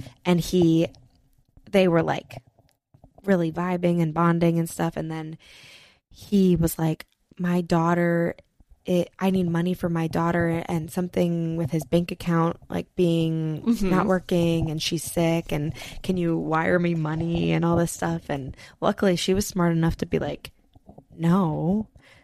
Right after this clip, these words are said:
Speaker 1: But she, I think she thought that this guy was real for, like, the longest time.
Speaker 2: That is so awful, though. Like, what the fuck?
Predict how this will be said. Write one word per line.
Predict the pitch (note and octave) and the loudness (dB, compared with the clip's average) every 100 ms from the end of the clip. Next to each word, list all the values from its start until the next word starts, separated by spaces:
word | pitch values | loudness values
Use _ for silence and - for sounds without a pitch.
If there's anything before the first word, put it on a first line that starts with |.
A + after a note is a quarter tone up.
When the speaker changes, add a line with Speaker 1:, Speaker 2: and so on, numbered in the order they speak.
| _ - | _ -2
Speaker 1:
But | F3 D#3+ D3+ _ - | 2 2 0 _ -6
she, | - - A3+ - | 0 2 2 2
I | F#3 | 2
think | G#3+ G3+ | 2 0
she | - G3 | 0 0
thought | F3 F3 | 0 2
that | D#3 | 2
this | D#3 - | 2 2
guy | D#3 | 2
was | D#3 E3+ | 2 0
real | E3 F3+ | 0 0
for, | - D#3+ | 0 -4
like, | D#3 - | -6 -8
the | D3+ | -8
longest | C#3 - G3+ - | -8 -10 -12 -12
time. | - - G3+ - - _ _ _ _ _ _ _ _ - - - _ _ _ _ - - - - - - - - - G4 - - - | -10 -8 -8 -10 -18 _ _ _ _ _ _ _ _ -20 -20 -20 _ _ _ _ -20 -16 -6 -6 -6 -14 -14 -12 -4 0 0 -2 0
Speaker 2:
That | C4+ B3 - - _ _ - - - | 0 2 -2 -6 _ _ -20 -12 -2
is | C4+ C#4+ C4 | 2 2 0
so | - B3+ A#3+ D4+ E4 - _ _ _ _ G#3 | -4 -2 -2 0 -2 -2 _ _ _ _ -8
awful, | G#3+ D#4+ - F#3 G#2+ | -6 -8 -6 -6 -6
though. | - F3 - - - | -6 -6 -4 -4 0
Like, | B3+ B3+ | 0 0
what | D#4+ | 0
the | G4 | 0
fuck? | G4 - D#4+ F4+ G#4 D4+ A#3+ | -2 -8 -6 -4 -2 -2 -4